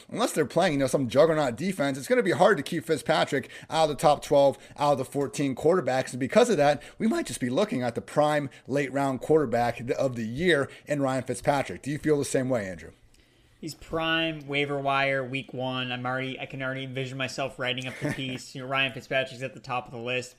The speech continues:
Speaker 2: And the only concern I have with Fitzpatrick really has to just do with the team itself. The Washington football team built around defense. So we've seen it a little bit even last year. Fitzpatrick did kinda come back a little bit from his,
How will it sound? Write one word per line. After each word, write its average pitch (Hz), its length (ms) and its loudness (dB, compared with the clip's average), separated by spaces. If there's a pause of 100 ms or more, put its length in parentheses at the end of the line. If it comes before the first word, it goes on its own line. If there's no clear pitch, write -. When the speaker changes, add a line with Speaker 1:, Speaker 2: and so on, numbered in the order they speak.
(180)
Speaker 2:
And 165 160 -6
the 180 80 -4
only 240 240 -4
concern 156 420 -4
I 143 80 -2
have 131 320 -2
with 127 120 -10
Fitzpatrick 127 720 -6
really 131 300 -8
has 127 240 -6
to - 80 -20
just 123 220 -16
do 123 180 -8
with 120 220 -10
the - 60 -20
team 131 440 -8
itself. 117 480 -4 (160)
The - 60 -14
Washington 120 320 -10
football 127 300 -10
team 123 320 -8 (340)
built 147 200 -2
around 143 280 -2
defense. 147 580 -6 (380)
So 135 420 -4 (580)
we've 175 220 0
seen 254 160 -4
it 247 80 -2
a 196 40 -2
little 180 180 0
bit 208 100 -2
even 170 220 -4
last 139 320 -4
year. 165 180 -4
Fitzpatrick 147 640 -6
did 160 260 -4
kinda 165 180 -2
come 160 240 -6
back 147 280 2
a 165 60 -2
little 160 240 0
bit 160 300 0
from 147 260 -4
his, 139 500 -6